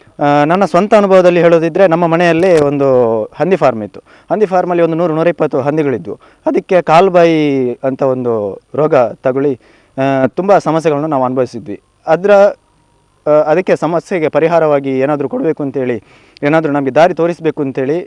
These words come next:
ನಾ ಸಮಿತಿಯ ಅವರ ಒಟ್ಟಿಗೆ ನಾವು ಈ ದೇವಸ್ಥಾನದಲ್ಲಿ ಬಂದು ದೇವರ ಮುಂದೆ ಪ್ರಾರ್ಥನೆ ಮಾಡಿದ್ವಿ. ಅಂಥ ಸಂದರ್ಭದಲ್ಲಿ, ಆ,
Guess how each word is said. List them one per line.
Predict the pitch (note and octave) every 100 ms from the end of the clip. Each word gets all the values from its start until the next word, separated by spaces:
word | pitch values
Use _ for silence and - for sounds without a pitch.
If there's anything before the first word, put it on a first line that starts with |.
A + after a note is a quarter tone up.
| C#3
ನಾ | B2+ B2
ಸಮಿತಿಯ | A#2+ C#3 D3+ F3 - D#3 D3 D3 D#3 -
ಅವರ | C3+ C#3 B2+ - _ _ D3+
ಒಟ್ಟಿಗೆ | D3 C#3+
ನಾವು | D#3 D#3+ C#3 -
ಈ | D3 D3 C#3 - _ _ C3+
ದೇವಸ್ಥಾನದಲ್ಲಿ | D3+ D#3+ D3 C3+ C3
ಬಂದು | C#4+ D3 D3+ A2 - _ _ _ _ - D3
ದೇವರ | D#3+
ಮುಂದೆ | D3 C#3
ಪ್ರಾರ್ಥನೆ | D#3+ C3+ B2 B2
ಮಾಡಿದ್ವಿ. | A2+ G#2+ F#2+ G2 _ _ _ -
ಅಂಥ | D#3
ಸಂದರ್ಭದಲ್ಲಿ, | E3+ F#3 F#3 F#3 F3 F3+ G#3
ಆ, | - - C#3+ C#3+